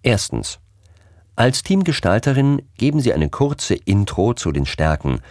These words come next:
beispielsweise mit dem Entwicklungsbaum. Zweitens. Lassen Sie erst einmal in Einzelarbeit die Stärken notieren.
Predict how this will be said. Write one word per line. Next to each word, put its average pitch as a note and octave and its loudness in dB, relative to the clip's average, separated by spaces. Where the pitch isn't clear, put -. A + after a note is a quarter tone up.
beispielsweise D#2 0
mit F2+ 0
dem B2 2
Entwicklungsbaum. A1+ -4
Zweitens. - -2
Lassen C3+ 2
Sie D3 -2
erst C3+ 0
einmal F#2+ 4
in - -8
Einzelarbeit D2 -2
die C#2 -4
Stärken C#2 -2
notieren. G1+ -6